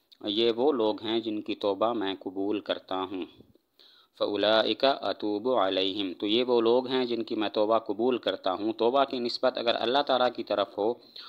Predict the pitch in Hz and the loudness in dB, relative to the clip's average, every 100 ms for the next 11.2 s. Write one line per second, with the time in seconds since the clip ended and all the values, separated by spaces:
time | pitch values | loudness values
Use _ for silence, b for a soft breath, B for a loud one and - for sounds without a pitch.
0 | B _ - 101 104 135 120 113 113 120 | B _ -4 -2 0 0 0 0 0 0
1 | 117 120 107 107 113 110 123 98 107 131 | 2 0 0 0 0 0 -4 2 4 4
2 | 131 127 131 127 - 104 107 107 107 107 | 2 -2 0 -2 2 2 4 2 0 -2
3 | - 117 - 117 135 135 123 117 117 - | -2 -4 -2 0 2 2 0 0 -2 -2
4 | 98 - 104 104 98 101 117 104 104 101 | -2 -2 -4 -2 -4 -4 -2 -2 -2 0
5 | 110 107 127 - B B B B _ - | 0 2 0 -4 B B B B _ -4
6 | 107 117 120 117 107 117 117 117 - 120 | 0 4 6 4 2 0 0 0 0 -2
7 | 104 95 113 113 92 90 92 85 - - | -2 -4 -2 -2 -4 -6 -6 -8 -10 -20
8 | _ _ _ _ _ _ b b b b | _ _ _ _ _ _ b b b b
9 | _ 117 139 147 160 143 143 - 156 - | _ -2 2 4 4 2 -2 0 0 2
10 | 151 160 131 107 101 - 92 95 90 - | 4 4 4 2 2 -4 -6 -6 -6 -8
11 | 87 | -12